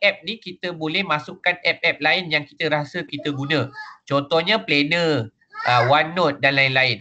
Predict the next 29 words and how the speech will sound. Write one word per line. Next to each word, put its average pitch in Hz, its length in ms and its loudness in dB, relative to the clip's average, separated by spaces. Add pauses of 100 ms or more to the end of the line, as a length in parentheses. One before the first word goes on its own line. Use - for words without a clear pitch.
(140)
Okey, 123 240 -6
dan 147 160 4
di 165 80 -8
bawah 202 320 2
ni 226 160 -6
dia 165 160 2
ada 156 80 0 (160)
app. 151 160 2 (480)
Okey, 117 160 -4
bila 147 160 -2
kita 208 240 -10
tekan 196 320 -2
pada 175 240 -2
app 175 160 -2
ni, 220 240 -4 (400)
ini 254 240 0
adalah 202 320 2
aplikasi-aplikasi 190 1400 -2
yang 190 160 0
kita 196 240 -4
boleh 196 240 -2
integrasikan 196 1200 0
dalam 175 560 4
Microsoft 143 480 -2
Team. 139 320 -2
Ada 180 320 0
sangat - 560 -14
banyak, 185 400 -8
cikgu. 160 320 -2